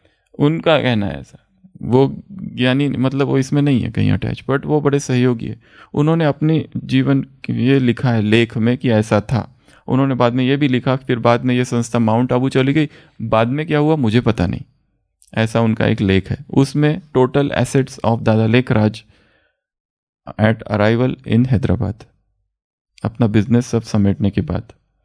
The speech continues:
वो exact कितना है कुछ पता नहीं। तो फिर बाबा ने कहा ठीक है, ओके,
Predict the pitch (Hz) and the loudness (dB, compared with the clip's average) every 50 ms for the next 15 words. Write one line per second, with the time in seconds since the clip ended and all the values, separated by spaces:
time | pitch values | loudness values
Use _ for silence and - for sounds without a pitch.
0 | _ _ _ _ _ _ _ _ - 135 110 113 110 - - - _ - 117 107 | _ _ _ _ _ _ _ _ -2 2 2 2 2 0 -4 -10 _ -4 -4 0
1 | 131 139 139 151 147 - 151 131 - 123 135 135 139 160 196 - _ _ _ _ | 0 0 0 0 -2 -4 -6 -2 0 0 2 2 0 0 -4 -8 _ _ _ _
2 | _ _ _ _ _ - 107 - - - 98 - 95 - - - - - - - | _ _ _ _ _ 0 0 2 2 -2 -2 0 0 -2 -2 -6 -10 -14 -18 -20
3 | - _ _ _ _ _ _ _ - 131 135 123 131 160 175 - _ _ _ _ | -20 _ _ _ _ _ _ _ 2 2 4 4 2 0 -4 -10 _ _ _ _
4 | _ - _ _ _ _ _ _ _ _ _ 143 135 110 120 120 131 131 147 156 | _ -20 _ _ _ _ _ _ _ _ _ -4 -2 2 2 2 2 2 0 -2
5 | 156 151 143 139 139 143 139 - 160 156 147 147 139 143 - _ _ _ _ _ | -2 -2 0 0 0 0 0 0 0 0 0 -2 -4 -6 -8 _ _ _ _ _
6 | _ _ _ _ _ _ _ - 143 139 - - 147 | _ _ _ _ _ _ _ 0 0 0 0 -2 -2